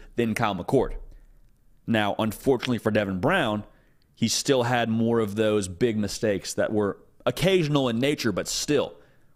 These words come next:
we can't be crashing the Ferrari now. We gotta keep that thing between the lines and full speed ahead because we have that kind of talent. That's the way Ohio State is built. So, Devin Brown will play in, in this football game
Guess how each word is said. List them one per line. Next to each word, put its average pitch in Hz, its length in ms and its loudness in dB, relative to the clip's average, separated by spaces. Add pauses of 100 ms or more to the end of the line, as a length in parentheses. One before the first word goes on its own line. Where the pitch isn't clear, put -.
we 101 80 -10
can't 127 180 -2
be 117 80 -2
crashing 165 440 0
the 143 60 4
Ferrari 156 400 2
now. 98 120 0
We 101 80 2
gotta 120 180 2
keep 143 260 -2
that 139 260 0
thing 135 220 0
between 139 380 -2
the 123 80 2
lines 127 400 0
and 107 160 -2
full 139 200 4
speed 120 240 0
ahead 120 220 2
because 107 280 0
we 123 260 0
have 123 240 0
that 117 220 0
kind 117 160 -2
of 95 80 -4
talent. 117 280 -2
That's 117 180 -2
the 131 60 0
way 120 140 2
Ohio 113 300 2
State 113 240 0
is 92 100 -2
built. 101 400 0 (840)
So, 117 320 2 (960)
Devin 120 260 2
Brown 123 420 0 (180)
will 120 260 2
play 117 320 2
in, 107 160 -2
in 107 200 0
this 104 140 2
football 104 320 0
game 104 200 0